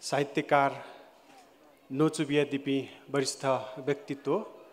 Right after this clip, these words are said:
नापनाप डक्को पत्रकार लिसे विभिन्न जिम्मेवारी कया ठाउँ या सम्मेलन खे सहभागी जेडिपी हो, सोझापी डक्के दाजु किजा तथा के पिन्टा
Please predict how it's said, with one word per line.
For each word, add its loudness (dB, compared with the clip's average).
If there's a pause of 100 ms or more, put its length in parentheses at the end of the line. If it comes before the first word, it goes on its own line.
(380)
नापनाप 2 (720)
डक्को 4 (400)
पत्रकार 0 (580)
लिसे 2 (840)
विभिन्न 8 (720)
जिम्मेवारी 12
कया 4 (500)
ठाउँ 0
या 4
सम्मेलन -2
खे -4
सहभागी 2
जेडिपी -2
हो, 0
सोझापी 0
डक्के -2 (1000)
दाजु 2
किजा -2
तथा -2
के -2
पिन्टा -2